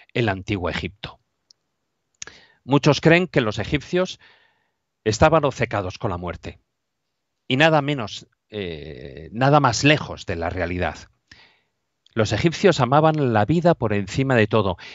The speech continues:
y por eso se preocuparon por mantener los cuerpos de los difuntos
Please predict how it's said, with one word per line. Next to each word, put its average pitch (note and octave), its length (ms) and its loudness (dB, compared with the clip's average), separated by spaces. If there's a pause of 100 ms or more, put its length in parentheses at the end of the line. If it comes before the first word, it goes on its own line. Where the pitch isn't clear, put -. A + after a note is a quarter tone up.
(140)
y F#3+ 120 4
por G2 260 2
eso - 320 2 (100)
se - 160 -6
preocuparon A#2 560 0
por G#2 180 0
mantener G#2 440 -4
los G#2 180 -4
cuerpos B2+ 400 0
de A#2+ 80 0
los D#3+ 160 -2
difuntos A2+ 520 -2